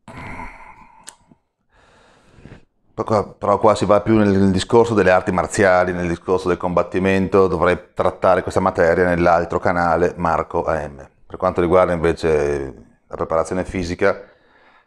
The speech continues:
sicuramente aiuta a essere grossi e forti, ma senza la tecnica giusta, senza sapere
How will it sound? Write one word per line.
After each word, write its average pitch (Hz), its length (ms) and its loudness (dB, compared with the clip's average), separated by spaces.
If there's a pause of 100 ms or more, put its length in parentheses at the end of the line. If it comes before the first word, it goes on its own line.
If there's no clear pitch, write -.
(200)
sicuramente 98 540 0
aiuta 95 340 2
a 78 60 4
essere 80 260 0
grossi 82 400 0
e 92 40 -2
forti, - 640 -4
ma 90 200 -8
senza 98 580 -4
la 76 120 0
tecnica 85 520 -2
giusta, 90 480 -4
senza 87 640 -2
sapere 71 920 -6